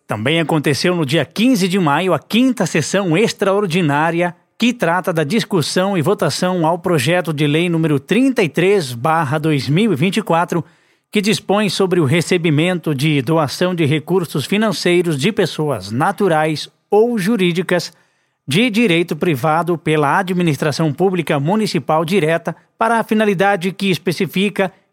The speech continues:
cria o Fundo Municipal de Natureza Contábil e dá outras providências. Por segundo, a Comissão Finanças e Orçamentos emitiu parecer favorável à tramitação do projeto baixado conforme matéria pertinente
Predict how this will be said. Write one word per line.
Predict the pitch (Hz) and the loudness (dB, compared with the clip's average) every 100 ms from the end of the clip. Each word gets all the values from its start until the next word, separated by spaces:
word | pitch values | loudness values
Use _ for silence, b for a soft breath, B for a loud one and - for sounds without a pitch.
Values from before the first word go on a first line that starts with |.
| _ _ | _ _
cria | 214 226 233 226 | 2 4 4 4
o | 185 | 2
Fundo | - 190 196 185 180 | -2 -2 0 0 2
Municipal | 170 156 - 139 - 160 156 | 2 2 0 -2 2 2 0
de | 135 156 | 0 0
Natureza | 147 165 170 170 156 156 135 147 | 2 0 0 2 4 2 0 0
Contábil | 208 208 - 151 151 156 151 b b | 0 0 0 0 0 -2 -4 b b
e | 180 | -2
dá | 202 208 160 | 0 2 2
outras | 160 208 226 214 214 | 4 2 2 0 -2
providências. | - 165 147 160 160 143 - 107 82 - _ _ _ - | -2 -2 0 0 0 0 -4 -10 -12 -16 _ _ _ -8
Por | 139 | -4
segundo, | - 190 185 208 | 0 0 0 0
a | 190 | 0
Comissão | 190 170 143 185 185 | 0 0 0 -2 -2
Finanças | 143 160 165 185 180 139 | -2 0 0 0 -2 0
e | |
Orçamentos | 175 - 151 165 180 175 160 - b _ _ | -2 0 0 0 -2 -4 -8 -8 b _ _
emitiu | 196 214 190 143 202 214 | -2 0 0 0 0 0
parecer | 180 160 - 175 | 0 0 0 -2
favorável | 156 175 170 165 147 151 156 147 | 0 -2 0 0 2 0 0 0
à | 143 127 | 0 -2
tramitação | _ 185 226 208 196 156 175 175 | _ -2 0 0 -2 -2 -2 -2
do | 196 | -2
projeto | 208 175 143 165 170 | 0 0 0 0 0
baixado | 160 170 - 151 151 | -2 -2 -2 -2 -4
conforme | 190 175 160 160 165 | -4 -4 0 0 0
matéria | 165 185 165 165 160 | 0 -2 0 0 0
pertinente | - 196 202 180 156 160 165 143 | 0 -2 -2 -2 0 0 -2 -6